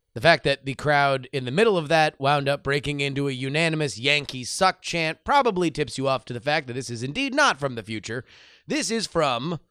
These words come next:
the Elizabeth Warren race against Scott Brown. It shows exactly how long her Native American listing has been an issue, the impunity her opponents have felt in using it against her, and how ineffectively she's dealt with it in the seven years since.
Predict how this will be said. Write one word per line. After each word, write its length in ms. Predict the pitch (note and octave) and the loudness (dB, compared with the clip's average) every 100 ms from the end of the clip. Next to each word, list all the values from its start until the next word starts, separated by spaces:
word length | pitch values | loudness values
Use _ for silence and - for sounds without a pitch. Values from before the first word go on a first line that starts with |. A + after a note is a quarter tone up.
| _ _ | _ _
the 100 | C3 | -6
Elizabeth 400 | C3+ C#3 B2+ D3+ | -2 -4 -2 -4
Warren 320 | B2 C3 D3+ | -2 -2 -2
race 240 | B2+ A#2+ A#2 | -4 -6 -6
against 460 | C3+ A#2+ A#2 A#2 | -6 -4 -4 -6
Scott 340 | - A2 F#2 F#2 _ | -10 -6 -6 -8 _
Brown. 440 | C#3 F3+ B2+ G2+ | -2 0 0 -4
It 80 | G2 | -8
shows 220 | C3+ B2 | -6 -6
exactly 480 | A2+ G#2+ E3 D#3 C#3+ | -8 0 0 2 -4
how 260 | A2+ F#3+ G3+ | -2 0 0
long 600 | D#3+ F#3 A#3+ C3+ B2 B2 | 2 4 4 2 -2 -6
her 140 | B2+ | -6
Native 320 | B2 F3+ E3 | -2 -2 0
American 600 | C3 D#3 D#3+ D3 C#3+ C#3 - - _ | -2 -2 -2 -2 -4 -4 -8 -16 _
listing 460 | C#3 A3 - F#3 E3+ | 4 4 4 0 0
has 140 | D3 | -4
been 180 | A#2+ B2 | -2 -4
an 120 | A#2+ - | -4 -2
issue, 460 | G#3+ - G3 G#3 | -2 -2 -4 -4
the 140 | D#3 C#3 | -2 -6
impunity 580 | B2 - C4+ A#3 F#3+ | -6 -8 -4 -2 -2
her 160 | D3+ C#3 | -2 -2
opponents 460 | C#3 C#3+ F3 D#3+ B2+ | -4 -4 -4 -6 -4
have 180 | A2+ | -6
felt 340 | - G#3+ A3+ - - - | -2 0 0 -4 -18 -12
in 140 | C#3 | -8
using 280 | B2+ G#3+ D#3+ | -4 -2 -2
it 120 | D3+ | -4
against 400 | B2+ C#3 F3+ - | -4 -4 -4 -4
her, 100 | F3+ | -6
and 200 | E3+ C#3 | -6 -6
how 200 | B2+ G3+ G3+ | -2 -2 -2
ineffectively 800 | B3+ G#3+ - A3+ A#3+ F3 C#3+ D3 | -4 -4 -2 -2 -2 -4 -6 -6
she's 280 | - E3 A#2 | -6 -6 -8
dealt 320 | G#2 G3+ F3+ | 2 2 2
with 160 | D3+ | -4
it 120 | C3 C3+ | -6 -6
in 120 | D#3 | -6
the 80 | E3 | -6
seven 480 | - D3 C3+ D3 | -2 -2 -2 -6
years 400 | C3+ A#2 A#2 A#2+ | -8 -8 -8 -10
since. 520 | - A3 G#3+ G#2+ - | -4 2 2 0 -10